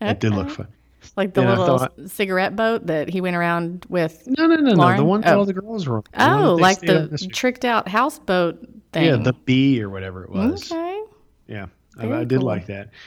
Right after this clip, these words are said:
Speaker 1: Um, there was a lot of sitting around with white blankets this week, I
Speaker 2: Mm-hmm,
Speaker 1: noticed.
Speaker 2: mm-hmm.
Speaker 1: Um, Jacqueline impressed me, although, um, I think she's gone.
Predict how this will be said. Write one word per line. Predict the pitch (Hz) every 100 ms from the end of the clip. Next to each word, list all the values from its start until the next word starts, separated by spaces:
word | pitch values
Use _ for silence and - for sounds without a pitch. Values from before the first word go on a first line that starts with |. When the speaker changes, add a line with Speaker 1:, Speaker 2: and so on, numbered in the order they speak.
| - _ _
Speaker 1:
Um, | 120 113
there | 120
was | 117 117
a |
lot | 113 127
of | 123
sitting | - 135 127
around | 123 117
with | 120 120
white | 117 127
blankets | 107 101 110 98
this | 107 -
week, | 107 104 101
I |
Speaker 2:
Mm-hmm, | 98 95
Speaker 1:
noticed. | 92 185 220 247 -
Speaker 2:
mm-hmm. | 180 170 180 196 233 _ _ - - _ 104
Speaker 1:
Um, | 104 95 - _ 120
Jacqueline | 117 135 165 190 190
impressed | 175 143 147 -
me, | 165 185 185
although, | 120 113 117 113 117 117 -
um, | 113 107 104 101 98 -
I | - 110
think | 113 107
she's | - 110 101
gone. | 101 95 92 120 123